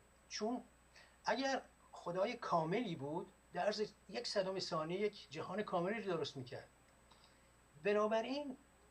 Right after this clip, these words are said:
یک نفر که در آیین زرتشت گام برمی‌داره باید هر روز به پیشرفت بره،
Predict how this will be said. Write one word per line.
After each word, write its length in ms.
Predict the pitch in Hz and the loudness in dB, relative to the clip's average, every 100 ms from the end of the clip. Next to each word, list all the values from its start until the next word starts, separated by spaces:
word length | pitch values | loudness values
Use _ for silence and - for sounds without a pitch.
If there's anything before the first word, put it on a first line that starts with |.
| - - - - - - 180 | -20 -20 -20 -20 -20 -18 -10
یک 480 | 175 214 208 - - - - - - - - | 2 2 2 -4 -14 -20 -20 -20 -20 -20 -6
نفر 600 | 175 185 - 202 185 151 - - - | 0 2 4 4 4 0 -8 -20 -16
که 120 | - | -6
در 260 | 175 170 170 - | 2 2 2 2
آیین 440 | 180 175 285 277 | 2 2 0 0
زرتشت 540 | 202 123 113 165 - 147 | 0 0 -2 -8 -8 -8
گام 340 | 143 196 269 196 | 2 2 2 0
برمی‌داره 840 | 143 127 123 113 107 127 139 208 - - - - - - - - - - | -2 -2 -6 -8 -8 -4 -4 -6 -12 -20 -20 -20 -20 -20 -20 -20 -20 -18
باید 500 | 156 196 190 226 262 262 - - - - - - | 2 4 4 4 2 -2 -12 -20 -20 -20 -20 -20
هر 380 | - - 202 240 | -14 -2 4 4
روز 420 | 254 233 240 - - 185 | 2 -4 -6 -8 -6 -4
به 80 | |
پیشرفت 640 | 175 - - 196 196 202 - | -4 -4 -4 2 2 0 -6
بره، 240 | 120 - | -14 -14